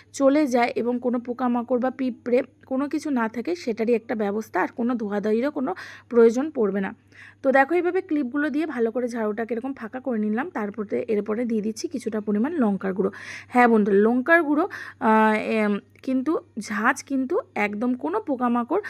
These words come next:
আহ, সহ্য করতে পারে না। আর লঙ্কার মধ্যে একটা ঝাঁঝালো ব্যাপার থাকে, সেটা তোমরা প্রত্যেকেই জানি। তো এই জন্য লঙ্কার গুঁড়ো তো এখানে ব্যবহার করছি। এরপরে দেখো, এইখানে লঙ্কার গুঁড়োটা দিয়ে দিয়ে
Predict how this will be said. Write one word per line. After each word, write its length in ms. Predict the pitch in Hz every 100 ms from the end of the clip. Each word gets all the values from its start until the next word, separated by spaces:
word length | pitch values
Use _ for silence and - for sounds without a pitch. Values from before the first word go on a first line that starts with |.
| - - -
আহ, 300 | 214 214 214
সহ্য 340 | 262 233 277
করতে 240 | 294 285
পারে 220 | 277 233 226
না। 120 | 247
আর 60 |
লঙ্কার 440 | 233 220 214 226 226 -
মধ্যে 220 | 226 220
একটা 180 | 214 240
ঝাঁঝালো 400 | 214 202 202 226
ব্যাপার 300 | 214 196 208
থাকে, 280 | - 214 214
সেটা 200 | 208 196
তোমরা 260 | 214 208
প্রত্যেকেই 520 | 220 208 - 226 294
জানি। 240 | 277 262 302 - - - -
তো 120 | 269 269
এই 180 | 269
জন্য 280 | 254 277 277
লঙ্কার 400 | 349 247 220 220
গুঁড়ো 180 | 214 220
তো 80 | 226
এখানে 200 | 226 233
ব্যবহার 340 | 214 202 240
করছি। 420 | 269 226 220 311 -
এরপরে 360 | 220 220 220
দেখো, 220 | 220 214 302
এইখানে 460 | - 226 226 220
লঙ্কার 380 | 220 214 208 240
গুঁড়োটা 400 | 220 233 226 247
দিয়ে 280 | 202 214 240
দিয়ে 160 | 240